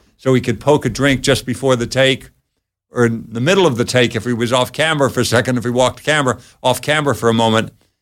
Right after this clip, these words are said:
he would, uh, take a poke from the, uh, you know, from this cane, that, this walking stick that he had. It was a walking stick with a hollow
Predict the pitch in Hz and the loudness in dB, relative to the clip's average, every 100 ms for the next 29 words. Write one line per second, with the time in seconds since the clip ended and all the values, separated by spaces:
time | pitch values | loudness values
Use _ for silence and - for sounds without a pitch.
0 | _ _ 123 117 113 117 113 110 117 139 | _ _ -2 -2 2 2 4 2 -2 -2
1 | - - 135 - - 123 117 117 117 113 | -2 2 2 2 -2 -2 0 0 2 2
2 | 113 107 - _ _ _ _ _ 120 113 | 2 0 -10 _ _ _ _ _ -4 0
3 | 123 117 107 - 156 160 135 110 117 113 | 0 0 -2 -4 -2 0 0 -2 -4 -8
4 | 123 143 151 135 117 - 113 - 104 98 | 0 0 2 -2 -2 -2 -2 0 0 2
5 | 104 95 98 98 90 - _ _ _ _ | 2 0 -2 -6 -8 -16 _ _ _ _
6 | 110 139 151 139 127 - 131 120 113 110 | -2 0 0 -2 -4 -2 -2 -2 -4 -2
7 | 135 147 139 135 131 | 0 2 2 2 -4